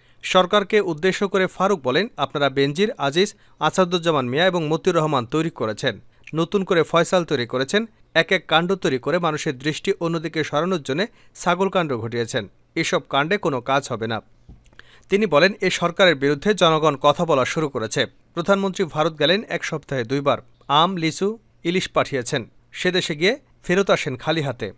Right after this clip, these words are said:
পানি ন্যায্য হিসাব আনতে পারেন না। নতুন করে আমাদের বুকের উপর দিয়ে রেললাইন নির্মাণের সমঝোতা চুক্তি সই করেছেন। আওয়ামী লীগের সাধারণ সম্পাদকের উদ্দেশ্যে তিনি বলেন, তিনি এক এক দিন এক এক নতুন কথা আবিষ্কার করেন। আজ পত্রিকা দেখলাম, মমতার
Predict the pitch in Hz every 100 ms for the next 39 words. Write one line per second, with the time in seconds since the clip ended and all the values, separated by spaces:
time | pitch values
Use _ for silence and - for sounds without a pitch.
0 | _ - 160 160 143 147 147 185 170 175
1 | 143 147 147 151 139 123 143 208 _ -
2 | - 185 185 220 196 214 220 160 156 147
3 | 131 165 170 208 160 135 127 180 262 -
4 | 151 170 180 175 160 156 151 131 147 151
5 | 156 143 123 165 - 170 139 117 104 -
6 | 120 - _ _ _ - 143 170 196 208
7 | 214 220 - 156 180 196 190 170 175 165
8 | 165 170 151 139 180 202 220 151 110 180
9 | - _ _ _ - 202 233 170 - 170
10 | 156 220 185 165 160 - 151 156 165 160
11 | 156 185 147 - 120 110 123 120 101 _
12 | _ - 165 - 196 - 220 208 139 160
13 | 190 156 156 160 165